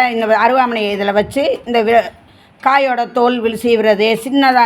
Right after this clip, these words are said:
நறுக்கையில விழுகிறது, அதுக்கெல்லாம் இந்த இதை வச்சுக்குவாங்க. தேங்காய் திருகிறதுக்கெல்லாம் வச்சுக்குவாங்க.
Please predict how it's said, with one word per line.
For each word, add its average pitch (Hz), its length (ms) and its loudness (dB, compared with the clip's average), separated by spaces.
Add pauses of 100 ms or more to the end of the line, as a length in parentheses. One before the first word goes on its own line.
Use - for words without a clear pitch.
நறுக்கையில 226 420 0
விழுகிறது, 220 420 2
அதுக்கெல்லாம் 226 440 0
இந்த 214 180 -2
இதை 226 140 2
வச்சுக்குவாங்க. 214 440 0 (140)
தேங்காய் 247 420 0
திருகிறதுக்கெல்லாம் 214 540 0
வச்சுக்குவாங்க. 185 420 -2